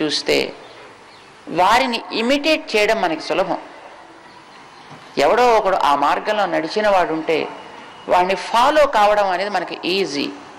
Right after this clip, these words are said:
ఆ వ్యక్తిని చూసి మనం నేర్చుకుంటాం. మీరు చిన్నపిల్లలకి తెలుసును, మీకు చిన్నపిల్లల్ని చూస్తుంటారు కనుక మీరు వెళ్ళి నమస్కారం పెడతారనుకోండి, పక్కనుండి మీ పిల్లవాడు కూడా నమస్కారం పెడతాడు. మీరు ఇలా ఇలా ఇలా అన్నారనుకోండి,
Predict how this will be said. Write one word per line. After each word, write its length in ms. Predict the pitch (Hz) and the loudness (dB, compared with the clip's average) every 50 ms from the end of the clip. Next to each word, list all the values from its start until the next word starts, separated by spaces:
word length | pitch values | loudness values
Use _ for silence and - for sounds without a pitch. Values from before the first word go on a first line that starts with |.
| - - - - - - - - - - - - - - - - | -20 -20 -20 -20 -20 -20 -20 -20 -20 -20 -20 -20 -20 -8 -2 0
ఆ 140 | 175 180 175 | 2 2 2
వ్యక్తిని 440 | 180 214 220 - - 294 269 262 262 254 | 2 0 -2 -2 -2 -4 -4 -2 -2 -2
చూసి 160 | 240 - 233 | -2 -2 0
మనం 300 | 202 180 180 190 190 170 | 0 2 2 2 2 2
నేర్చుకుంటాం. 580 | 165 151 147 - - - - - - - - - - - - - - - - | 0 -2 -2 -4 -6 -8 -8 -8 -6 -4 -6 -6 -6 -10 -16 -18 -18 -12 -6
మీరు 160 | - 180 - - | -4 -4 -4 -2
చిన్నపిల్లలకి 600 | - 190 202 214 220 220 220 214 208 196 180 175 | -2 -2 0 0 0 2 2 2 2 2 0 0
తెలుసును, 420 | - 170 170 170 - - - - - - - - - - - - | -2 -2 -4 -4 -4 -6 -8 -8 -10 -14 -18 -20 -20 -16 -8 -2
మీకు 440 | 139 156 175 - - 180 170 - - - - - - - - | 0 0 0 2 2 2 2 2 0 -6 -12 -14 -8 -4 0
చిన్నపిల్లల్ని 540 | 170 180 185 180 185 180 180 175 170 - 160 | 0 2 2 2 2 2 2 2 0 -2 -4
చూస్తుంటారు 480 | 165 - - 175 165 156 - 165 160 156 | -6 -4 -4 -4 -4 -2 0 0 2 2
కనుక 320 | 165 160 - - 92 - - - - - - - - - - - - | 0 0 -2 -2 -4 -4 -6 -10 -14 -14 -16 -16 -16 -18 -14 -6 -2
మీరు 240 | 151 180 196 196 196 | 0 4 4 6 6
వెళ్ళి 180 | 214 226 262 254 | 6 6 4 6
నమస్కారం 480 | 226 226 233 233 - - 254 247 240 | 6 4 4 2 0 0 0 0 0
పెడతారనుకోండి, 880 | 220 220 208 - 226 220 214 208 202 196 - 214 202 185 175 180 185 180 - - - - - - - - - - | 0 -2 -2 0 0 0 2 0 0 -2 -2 -2 -2 -2 -2 -4 -6 -6 -10 -16 -20 -20 -20 -20 -20 -8 -4 -2
పక్కనుండి 400 | 165 165 - - 226 220 208 196 | -2 0 0 0 0 0 0 -2
మీ 140 | 180 185 190 | -2 -4 -4
పిల్లవాడు 340 | - 196 185 190 180 165 | -2 0 2 2 2 2
కూడా 140 | 160 185 170 | 2 -2 -2
నమస్కారం 440 | 156 139 - - - - 69 - - | -2 -4 -6 -6 -8 -8 -8 -8 -8
పెడతాడు. 460 | - - - - - - - - - - - - - - - - - - - - - - - - | -10 -12 -14 -14 -16 -16 -18 -18 -20 -20 -20 -20 -20 -20 -20 -20 -20 -20 -20 -20 -20 -14 -8 -2
మీరు 220 | 196 220 233 220 220 | 0 2 4 4 4
ఇలా 220 | 220 233 240 247 | 4 4 4 4
ఇలా 220 | 254 247 247 247 233 | 4 4 4 2 2
ఇలా 120 | 226 226 | 2 2
అన్నారనుకోండి, 880 | 220 214 202 208 220 220 220 214 214 - 208 196 185 175 180 180 180 | 0 0 0 0 0 2 0 0 -2 -2 -4 -4 -4 -4 -6 -6 -8